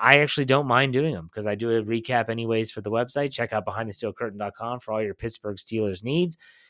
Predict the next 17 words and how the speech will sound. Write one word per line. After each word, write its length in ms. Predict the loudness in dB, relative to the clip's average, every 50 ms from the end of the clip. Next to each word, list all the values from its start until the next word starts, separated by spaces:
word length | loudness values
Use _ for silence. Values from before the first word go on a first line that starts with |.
| _ _
And 140 | 0 4 4
wherever 280 | 6 6 6 6 6 6
you're 200 | 6 6 4 6
listening 480 | 4 4 2 2 -2 -4 -6 -4 -4
on 240 | 0 0 0 0 -2
po-, 320 | -2 -2 0 0 0 0 -2 -2
podcast 480 | 0 0 0 0 0 -2 -2 -2 -2 -4
platform, 640 | -2 0 0 0 -2 -4 -6 -4 -4 -4 -4 -8 -10 _ _ _ _ _ _
Spotify, 580 | -12 2 4 6 6 6 4 4 2 0 0 0 0
iTunes, 600 | 0 0 0 0 0 -4 -4 -4 -4 -6 -8 -4
Google 280 | -2 -2 -2 -2 -4
Play, 380 | -2 -2 0 0 2 0 0 -2
Stitcher, 520 | -6 -8 -6 -6 -6 -6 -6 -8 -8 -8 -6
Anchor, 300 | -6 -8 -6 -6 -8 -8
you 220 | -6 -6 -4 -2
name 240 | -2 -2 0 0 -2
it, 120 | -4 -4